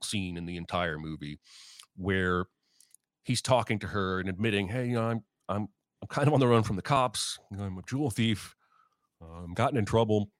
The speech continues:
And he's looking at pictures on the wall, and we start getting a look at the pictures on the wall, and we see that it's his kids and his kids with the librarian.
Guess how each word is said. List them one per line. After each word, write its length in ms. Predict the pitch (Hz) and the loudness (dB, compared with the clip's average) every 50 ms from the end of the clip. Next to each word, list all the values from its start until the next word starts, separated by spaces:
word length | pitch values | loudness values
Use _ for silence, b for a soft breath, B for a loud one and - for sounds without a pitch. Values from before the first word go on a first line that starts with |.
| _ _ _ _ _ _ _ _ _ _ _ _ _ _ _ _ _ _ - - | _ _ _ _ _ _ _ _ _ _ _ _ _ _ _ _ _ _ -16 -10
And 100 | - 123 | -6 -6
he's 160 | 131 120 - 160 | -4 -4 -2 -2
looking 220 | 180 - 185 156 | -2 2 2 2
at 140 | 147 - - | 2 0 0
pictures 360 | - 120 - - - 123 98 | -2 -4 -2 -2 -2 -2 -2
on 120 | 110 104 | 0 0
the 60 | 98 90 | 0 0
wall, 420 | 92 98 98 98 98 98 92 - _ _ _ b b b b b b b b b b b b b b | 0 0 0 0 0 -2 -4 -8 _ _ _ b b b b b b b b b b b b b b
and 140 | 113 104 101 | -2 0 2
we 180 | 107 123 131 127 | 2 2 2 2
start 380 | - - - 113 107 - 95 | 2 0 0 -2 -2 -2 -4
getting 200 | - 107 101 98 | -4 -2 -2 -2
a 20 | 92 | -2
look 200 | 95 95 - - | -2 -4 -6 -8
at 60 | - | -10
the 60 | - | -12
pictures 400 | - - 107 104 - - 110 92 | -8 -6 -8 -6 -6 -6 -6 -4
on 100 | 98 92 | -4 -4
the 80 | 90 90 | -4 -4
wall, 440 | 92 90 92 92 92 92 92 87 - _ _ _ _ _ _ _ _ _ | -4 -4 -4 -4 -6 -8 -10 -12 -16 _ _ _ _ _ _ _ _ _
and 140 | - 98 95 | -4 -4 -2
we 80 | 98 90 | -2 -2
see 240 | - - - 120 113 | -4 -2 -2 -2 -2
that 120 | 98 98 | -2 -4
it's 200 | 90 87 - - | -4 -4 -6 -6
his 260 | - - 113 101 - - | -4 -2 -2 0 -2 -2
kids 500 | - - 98 101 92 92 - - - - _ _ _ _ _ _ _ b b b b b b b b b b b b b b b b _ - | -4 -4 -4 -4 -4 -4 -8 -8 -10 -12 _ _ _ _ _ _ _ b b b b b b b b b b b b b b b b _ -8
and 140 | 87 87 78 | -8 -4 0
his 220 | 107 107 101 - | 0 0 0 0
kids 420 | - - 123 110 104 98 - - | -2 -2 -2 0 0 -2 -4 -2
with 160 | - 107 104 - | -2 -2 0 0
the 80 | 101 | -2
librarian. 720 | 95 95 92 92 82 101 98 107 113 113 110 101 92 87 | 0 0 0 0 0 0 2 2 2 2 2 0 -2 -4